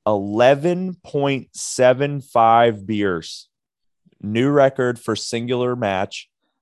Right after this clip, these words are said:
We also have a new record for a, I guess you can kind of group them together, a W W E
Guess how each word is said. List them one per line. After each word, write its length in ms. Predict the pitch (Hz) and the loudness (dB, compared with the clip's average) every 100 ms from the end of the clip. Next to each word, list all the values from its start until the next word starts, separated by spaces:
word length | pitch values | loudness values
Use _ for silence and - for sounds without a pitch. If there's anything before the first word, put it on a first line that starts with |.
| _ _ | _ _
We 140 | 113 | 2
also 280 | 120 135 165 | 4 4 2
have 380 | 147 117 113 113 | 2 4 4 2
a 300 | 104 107 107 | 0 0 0
new 240 | 104 117 | -2 -4
record 460 | 117 113 113 113 107 | 0 0 0 -4 -6
for 460 | - 110 113 107 - _ _ _ _ _ _ _ _ _ _ - | -4 0 0 0 -6 _ _ _ _ _ _ _ _ _ _ 0
a, 500 | 123 110 104 101 92 _ _ _ _ _ _ _ - | 2 4 2 0 -4 _ _ _ _ _ _ _ -4
I 80 | 143 | -2
guess 180 | 156 | -2
you 60 | 147 | -4
can 120 | 120 | -6
kind 160 | 123 107 | -2 -2
of 100 | 92 | 0
group 180 | 101 92 | -4 -4
them 100 | 95 | -10
together, 320 | 87 87 90 | -6 -6 -4
a 120 | 95 | -4
W 300 | 90 110 117 | 0 0 2
W 320 | 113 110 107 | -2 -2 -4
E 300 | 104 104 101 | -4 -4 -8